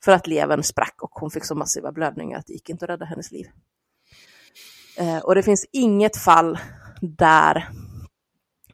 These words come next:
eh, fostret har kunnat överleva ens i levern, utan det, det är i levern som man har kunnat se de äldsta fostren, så att säga, att det har gått längst tid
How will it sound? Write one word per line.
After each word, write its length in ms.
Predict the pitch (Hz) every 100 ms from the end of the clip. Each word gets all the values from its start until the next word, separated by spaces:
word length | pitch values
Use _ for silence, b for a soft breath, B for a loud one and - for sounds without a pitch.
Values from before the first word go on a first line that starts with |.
| -
eh, 260 | 170 170
fostret 380 | - 165 - 160
har 60 | 147
kunnat 260 | 165 156
överleva 440 | 147 151 135 139 147 - _
ens 240 | - 156 165
i 40 |
levern, 400 | 160 160 165 180
utan 200 | 190 180
det, 300 | 180 180 170 170 B B B _ -
det 80 | 202
är 140 | 196
i 80 | 190
levern 400 | 196 208 190 202
som 120 | 202
man 100 | 196
har 60 | 190
kunnat 320 | 196 180 180
se 260 | - 156
de 160 | - 156 -
äldsta 500 | 175 156 - - 156 -
fostren, 380 | - 160 - 151
så 80 | 156
att 60 |
säga, 220 | - 160
att 140 | 156 -
det 100 | 151
har 160 | 156
gått 380 | 147 143 - - _
längst 520 | 151 175 170 156 -
tid 340 | - 139 143